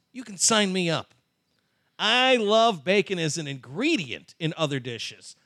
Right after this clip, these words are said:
but bacon by itself is never enjoyable and more of a chore for me to eat. I don't know. Bacon just doesn't taste great on its own,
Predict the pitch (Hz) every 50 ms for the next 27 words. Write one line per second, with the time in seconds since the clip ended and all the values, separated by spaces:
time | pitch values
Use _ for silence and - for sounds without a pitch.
0 | _ _ _ - 156 170 147 - - 175 220 262 226 330 311 262 165 160 143 135
1 | 127 131 - - - 175 185 208 - - - 143 147 127 110 139 131 131 135 165
2 | 208 190 165 170 160 151 151 147 - 165 165 151 139 131 123 123 123 120 - _
3 | _ _ _ _ _ - 190 220 233 240 262 269 262 233 202 160 160 - - -
4 | - - - - 226 214 175 147 123 107 98 - - 131 120 113 107 95 95 101
5 | - - 101 92 85 - - - - _ _ _ _ _ _ _ _ _ _ -
6 | 208 269 311 277 190 147 131 123 127 135 147 156 151 - _ _ _ _ _ _
7 | 143 190 240 208 226 226 190 185 220 202 - 180 180 196 165 185 180 - 180 196
8 | 190 - - - 165 185 180 175 170 165 165 151 - - 175 170 156 131 110 92